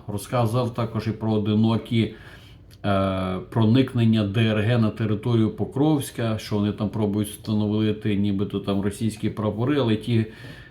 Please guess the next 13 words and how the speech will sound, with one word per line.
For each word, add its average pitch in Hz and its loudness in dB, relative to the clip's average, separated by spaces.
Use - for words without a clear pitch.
е, 95 -4
ці - -6
диверсійні 113 0
розвідувальні 110 2
групи 113 2
знищуються 101 0
відносно 104 -2
швидко, 135 0
і 113 4
ці 131 2
операції 120 2
закінчуються 113 2
нічим. 110 2